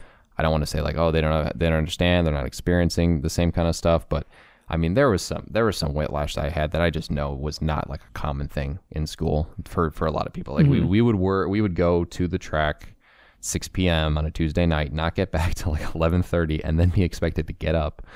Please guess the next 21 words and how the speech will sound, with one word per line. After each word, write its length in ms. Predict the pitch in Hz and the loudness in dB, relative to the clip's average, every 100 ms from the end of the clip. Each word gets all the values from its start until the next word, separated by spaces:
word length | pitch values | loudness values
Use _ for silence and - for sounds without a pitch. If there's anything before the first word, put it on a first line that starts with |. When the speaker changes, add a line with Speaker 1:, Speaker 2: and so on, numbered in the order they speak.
| - - | -20 -8
Speaker 1:
and 220 | - 76 | -4 -2
run, 320 | 80 85 76 71 | 0 2 2 0
like, 140 | 76 | -4
eleven 320 | 73 76 78 - | -2 -2 -2 -2
<laughs> 100 | 82 | -2
miles 440 | 80 73 73 - - - - - - | -2 -2 -6 -12 -16 -20 -20 -20 -8
at 140 | - | -6
seven 400 | - - 78 78 | -2 0 0 0
that 140 | 71 62 | -2 0
Wednesday 280 | 82 82 90 | 2 4 6
morning, 320 | 98 92 80 | 6 4 4
and 100 | 78 | 4
then 140 | 78 | 2
lift 400 | 78 90 80 - | 2 4 2 2
and 100 | 78 | -4
be 100 | 78 | -4
done 260 | 76 80 76 | 0 2 2
at, 120 | 69 | -2
like, 180 | 73 73 - _ _ _ _ _ _ _ _ _ _ - | -4 -8 -14 _ _ _ _ _ _ _ _ _ _ 0
you 100 | 117 | 2
know, 160 | 98 | 2